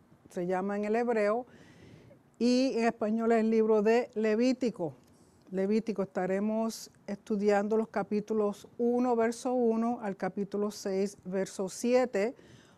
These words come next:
o si usted está usando una Biblia hebrea,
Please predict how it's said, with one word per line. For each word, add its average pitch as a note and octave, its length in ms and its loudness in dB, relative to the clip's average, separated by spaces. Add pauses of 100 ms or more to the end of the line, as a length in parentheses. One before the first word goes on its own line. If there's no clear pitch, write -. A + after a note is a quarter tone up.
(140)
o F#3+ 140 -6
si - 120 -6
usted G3 220 -4
está G#3+ 140 -4
usando G#3+ 760 0
una G#3 320 -4
Biblia G#3 680 2 (1000)
hebrea, G#3 800 2